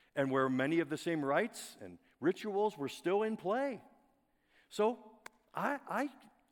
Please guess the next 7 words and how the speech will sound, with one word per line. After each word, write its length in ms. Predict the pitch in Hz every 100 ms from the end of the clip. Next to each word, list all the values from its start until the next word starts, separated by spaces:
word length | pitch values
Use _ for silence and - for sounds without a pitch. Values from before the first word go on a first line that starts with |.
| _
I 100 | -
kinda 320 | 214 262 294 294 202
get 240 | 208 277
it. 260 | 320 208 - - _ _
I 40 | 180
mean, 160 | 165 - - _ -
hey, 180 | 123